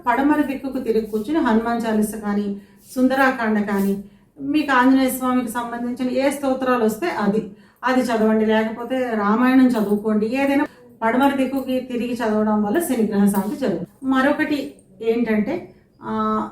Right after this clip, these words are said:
ఆంజనేయ స్వామికి తమలపాకు మాల పంతొమ్మిది మంగళవారాలు, ప్రతి మంగళవారం ఆంజనేయ స్వామికి తమలపాకు మాల వేయడం కానీ, లేకపోతే నూట ఎనిమిది తమలపాకులు పట్టుకెళ్ళి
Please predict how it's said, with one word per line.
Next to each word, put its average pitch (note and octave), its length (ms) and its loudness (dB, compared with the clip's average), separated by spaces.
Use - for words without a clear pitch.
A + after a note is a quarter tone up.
ఆంజనేయ C#4+ 420 6
స్వామికి A3+ 460 -2
తమలపాకు D4 680 0
మాల F3 320 -4
పంతొమ్మిది C4 480 2
మంగళవారాలు, A#3 680 0
ప్రతి A3+ 400 -2
మంగళవారం B3+ 560 0
ఆంజనేయ A3+ 340 -2
స్వామికి A3+ 680 -4
తమలపాకు A#3+ 600 2
మాల G#3+ 300 0
వేయడం G3+ 380 0
కానీ, F#3+ 320 -4
లేకపోతే B3 560 -4
నూట A#3 180 -6
ఎనిమిది A#3 220 -4
తమలపాకులు A#3 640 -2
పట్టుకెళ్ళి G3 680 -2